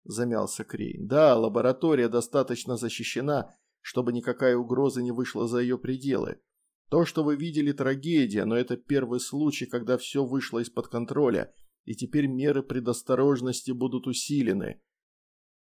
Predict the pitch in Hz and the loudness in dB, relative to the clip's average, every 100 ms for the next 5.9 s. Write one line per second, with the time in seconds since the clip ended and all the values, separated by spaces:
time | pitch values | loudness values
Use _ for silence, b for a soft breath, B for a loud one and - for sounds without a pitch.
0 | - 139 170 - 131 147 156 143 - 135 | -4 0 0 2 2 2 2 0 -4 -2
1 | 147 151 143 139 123 117 131 175 127 104 | 0 2 0 0 -2 0 0 0 0 -4
2 | - - _ _ - 120 151 143 196 143 | -6 -10 _ _ -12 -6 -2 0 2 0
3 | 127 - 117 - 170 175 135 - 117 - | -2 -4 -6 -6 -2 0 -2 -6 -6 0
4 | 147 123 135 123 120 - 120 120 117 - | 2 2 2 0 -2 -4 -2 -2 -2 -6
5 | 113 120 123 - 113 95 - - - | -6 -6 -6 -4 -6 -6 -10 -10 -14